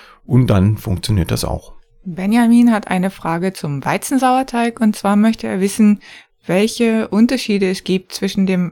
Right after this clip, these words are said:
Speaker 2: weichen und dem festen Sauerteig. Also wo liegt der Vorteil darin, beide zu haben? Wo ist der feste besser und wo ist der weiche besser?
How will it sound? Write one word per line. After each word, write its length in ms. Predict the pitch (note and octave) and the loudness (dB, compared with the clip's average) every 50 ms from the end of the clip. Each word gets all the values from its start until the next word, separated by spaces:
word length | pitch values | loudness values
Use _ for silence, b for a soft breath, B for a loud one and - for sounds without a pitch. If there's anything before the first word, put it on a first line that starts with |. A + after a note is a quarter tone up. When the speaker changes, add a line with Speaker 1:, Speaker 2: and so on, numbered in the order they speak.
| - | -6
Speaker 2:
weichen 400 | - C#3+ D3 E3+ F3+ - G#3 - | -6 -4 -4 -4 -4 -4 -4 -4
und 160 | - F#3+ F3+ F#3+ | -2 -2 -2 -2
dem 200 | F#3 F#3 F3+ - | -2 -2 -2 -4
festen 520 | - F3+ F#3+ F#3+ - - - G3+ F#3+ F3+ | -6 -6 -6 -6 -6 -4 -2 -2 -2 -2
Sauerteig. 640 | E3+ - D3 D3 D3+ D3+ D3+ - - E3+ - - - | -4 -6 -8 -6 -6 -8 -8 -10 -10 -12 -12 -10 -8
Also 320 | D#3+ D#3 D#3 D#3+ D3 D3+ | -8 -6 -6 -6 -6 -6
wo 320 | D#3+ D#3+ F3+ F#3+ G#3 A3 G#3+ | -4 -2 0 2 4 2 2
liegt 380 | - F3+ F#3 F#3+ F#3+ _ - | 2 -2 -4 -4 -4 _ -4
der 120 | F#3+ F3+ E3+ | -4 -4 -4
Vorteil 720 | - - G3 G3 A3+ A3+ - A3 G#3+ G#3 G#3+ G#3+ G#3+ G#3 | -4 -4 -4 -4 -4 -4 -4 -4 -2 -2 -2 -2 -2 -4
darin, 460 | G3 F#3 F#3 F#3 F#3 F#3 F#3 F#3 F#3+ - B B B B B B | -4 -6 -6 -4 -2 0 0 0 0 -2 B B B B B B
beide 460 | C#3+ D3+ E3+ F#3+ G#3 G3+ G3 F#3 F3 | -2 0 2 4 2 2 2 0 -4
zu 180 | - E3+ D#3 | -4 -6 -6
haben? 480 | D#3 D#3 D#3+ E3 F#3 G3+ A3 A3 G#3 F#3 | -4 -2 -2 0 2 4 6 6 4 2
Wo 140 | F#3 F3+ F3 | 0 -4 -6
ist 140 | E3+ - - | -6 -6 -6
der 180 | E3+ E3 D#3 - _ _ | -6 -6 -6 -8 _ _
feste 460 | - - G3+ G#3+ G3+ - - - G3 F3 | -8 -4 -2 -2 -2 -4 -6 -6 -6 -4
besser 380 | F3+ F#3+ G3 F#3+ - G#3 F#3 | -2 -2 -2 -2 -2 -4 -2
und 160 | E3+ E3+ E3 | -2 -2 -4
wo 120 | E3+ E3+ E3+ | -4 -4 -6
ist 160 | E3 - - | -6 -6 -8
der 120 | D#3 C#3+ | -8 -6
weiche 380 | D#3 D3+ F3+ A#3 C4 - B3+ A#3 | -4 -2 0 0 0 0 -2 -2
besser? 420 | G#3+ A3+ A3+ A3 - A3+ A3 A3+ | -2 -2 -4 -2 -2 -2 -2 -2